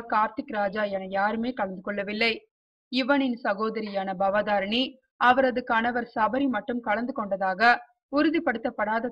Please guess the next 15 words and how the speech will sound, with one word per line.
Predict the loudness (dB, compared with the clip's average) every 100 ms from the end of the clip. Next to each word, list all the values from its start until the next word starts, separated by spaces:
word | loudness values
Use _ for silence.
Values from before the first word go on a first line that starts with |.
| -4
தகவல்கள் | -2 0 0 -2 -2
வெளியாகியுள்ளன. | -4 -6 -6 -8 -2 2 2 2 _ _ _ _ -2
யுவனின் | 2 4 4 2 0
திருமணத்தில் | 0 0 -2 -6 -6 -2
கலந்து | -2 -2
கொண்ட | -4 0 2
பவதாரணி | 2 2 0 0 0 -2 -2 -4 _ _ 2
மணமக்களுடன் | 4 6 4 2 0 -2 -4 -4
உள்ள | -2 -2
புகைப்படம் | -4 -6 -2 0 2
தற்போது | 0 -2 -8 -6
வெளியாகியுள்ளது. | -6 -2 -2 -4 -4 2 6 6 4 -10 _ -4
யுவனின் | 2 4 4 4 0
திருமணத்தை | 0 0 -2 4 4 4 2
இளையராஜா | 4 6 6 4